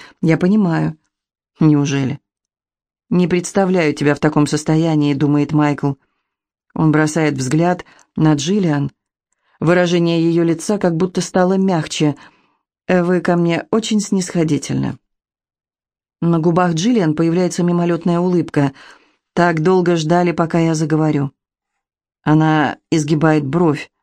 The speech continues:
"Этот жест выдаёт весёлый нрав", думает он, "мне нравится". "Да, ну..."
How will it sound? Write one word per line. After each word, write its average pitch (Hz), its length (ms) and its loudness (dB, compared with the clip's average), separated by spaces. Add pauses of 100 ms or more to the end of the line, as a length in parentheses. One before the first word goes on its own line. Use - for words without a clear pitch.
(600)
"Этот 156 240 -2
жест 180 280 -2
выдаёт 160 400 0
весёлый 165 380 0
нрав", 170 300 0
думает 143 420 0
он, 143 160 2
"мне 151 160 2
нравится". 160 640 -2 (500)
"Да, 170 400 0
ну..." 151 540 2